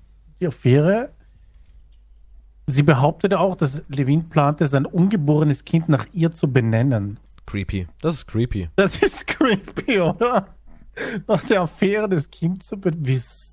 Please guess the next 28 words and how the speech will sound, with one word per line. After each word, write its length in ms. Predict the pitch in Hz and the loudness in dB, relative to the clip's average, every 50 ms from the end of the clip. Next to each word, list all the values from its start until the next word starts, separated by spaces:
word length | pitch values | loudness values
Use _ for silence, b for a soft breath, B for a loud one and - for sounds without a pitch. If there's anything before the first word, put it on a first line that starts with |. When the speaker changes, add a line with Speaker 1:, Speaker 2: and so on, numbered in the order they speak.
| _ - | _ -2
Speaker 1:
Also 220 | - 156 143 143 156 | 0 2 2 2 2
ich 120 | 156 147 | 0 0
meine, 180 | 156 160 151 139 | 0 -2 0 0
das 200 | 139 147 156 180 | 2 2 2 2
ist 480 | 233 277 - - - - - - - - | 0 -4 -6 -10 -20 -20 -20 -20 -10 -6
schon 240 | 269 269 269 254 | -4 -2 -2 -2
ein 40 | 254 | 0
anderes 460 | 214 165 170 180 175 139 131 117 117 | 2 2 2 2 4 2 2 0 2
Level 300 | 117 120 120 113 113 117 113 | 2 2 2 2 2 0 0
noch, 260 | 113 117 113 104 - | 2 0 -2 -2 -2
Speaker 2:
Und 140 | - 123 131 | 0 4 4
er 100 | 143 139 | 4 6
Speaker 1:
oder? 20 | 139 | 6
Speaker 2:
benennt 360 | 143 143 147 160 185 185 - | 4 4 4 2 0 0 -2
auch 140 | 147 131 - | -6 -4 -4
das 300 | 147 131 - - - - | -4 -6 -6 -8 -14 -16
Kind 460 | - - 147 160 180 208 220 - - | -8 -4 -2 -2 -2 -4 -8 -14 -14
von 180 | - - 147 | -10 -10 -6
seiner 260 | 127 123 117 110 101 90 | -2 -2 0 0 -2 -4
Frau 720 | - - - - 87 80 78 85 92 110 127 170 202 196 | -6 -8 -12 -10 -8 -6 -6 -4 -2 -2 0 0 0 0
dann 340 | 202 208 220 226 226 226 | 0 -2 -2 -4 -10 -8
nach 260 | 214 185 190 185 - - - - | -4 -2 -2 -2 -4 -8 -14 -10
ihr? 400 | - 165 170 208 269 294 277 240 - - - - - - - - - - - - - - - - - - - - - - - - - - - - - - - - - - - - - - - - - - - - - - - - - - - - - | -8 -6 -4 -2 -2 -4 -4 -8 -12 -20 -20 -20 -20 -20 -20 -20 -20 -20 -20 -20 -20 -20 -20 -20 -20 -20 -20 -20 -20 -20 -20 -20 -20 -20 -20 -20 -20 -20 -20 -20 -20 -20 -20 -20 -20 -20 -20 -20 -20 -20 -20 -20 -20 -20 -20 -20 -20 -20 -20 -12 -6
Das 140 | - 101 - | -4 -2 -2
ist 20 | 117 | -2
ja 60 | 104 | -2
total 440 | 104 101 - - 104 120 143 160 151 | -2 -2 -2 0 2 4 4 2 2
creepy. 540 | - - - 120 - - - 104 80 76 | 0 -4 -4 -4 -4 -4 -6 -8 -8 -8